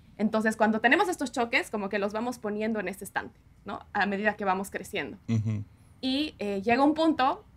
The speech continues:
Speaker 1: y para diferentes personas, ese estante se rompe con cierta cosa en específica, ¿no? Entonces,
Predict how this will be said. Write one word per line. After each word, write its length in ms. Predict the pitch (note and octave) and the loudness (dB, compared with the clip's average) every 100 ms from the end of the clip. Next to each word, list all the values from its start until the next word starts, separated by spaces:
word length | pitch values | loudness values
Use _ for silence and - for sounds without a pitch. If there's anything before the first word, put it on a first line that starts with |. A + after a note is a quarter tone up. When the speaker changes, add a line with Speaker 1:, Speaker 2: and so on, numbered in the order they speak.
| - - | -20 -16
Speaker 1:
y 60 | G3 | -8
para 320 | G#3 G3+ G3 - | -2 -2 -2 -6
diferentes 440 | F#3+ G3 G#3 A3 A3 | -10 -4 -2 -4 -4
personas, 680 | A3 B3 A#3 G#3+ C#4+ - - | -4 -2 0 0 -4 -8 -10
ese 220 | G3 G3+ | -8 -8
estante 420 | F#3+ G#3+ A3 A3+ | 2 2 4 0
se 140 | A3 F#3 | -4 -4
rompe 400 | G#3 G#3 G#3 A3 | -2 -2 -2 -4
con 300 | F3 F3+ - | -8 -8 -12
cierta 420 | - A3 G#3+ G3+ | -8 -6 -4 -4
cosa 200 | G3 G3 | -4 -8
en 60 | F3+ | -8
específica, 720 | F3 - - F#3 - - - | -12 -12 -14 -16 -20 -20 -12
¿no? 180 | G3 - | -12 -8
Entonces, 500 | G#3 G3 F#3+ G3 F#3+ | -8 -8 -8 -8 -10